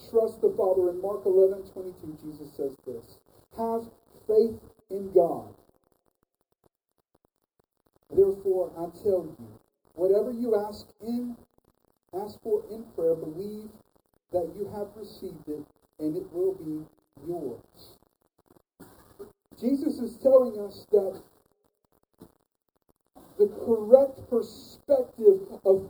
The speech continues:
prayer is looking at God and saying, God, I'm not in control.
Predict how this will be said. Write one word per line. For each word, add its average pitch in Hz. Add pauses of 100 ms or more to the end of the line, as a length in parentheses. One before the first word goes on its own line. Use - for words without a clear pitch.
(160)
prayer 254 (1300)
is -
looking 311
at -
God 226
and 226
saying, 233
God, 233
I'm 233
not 262
in 269 (100)
control. -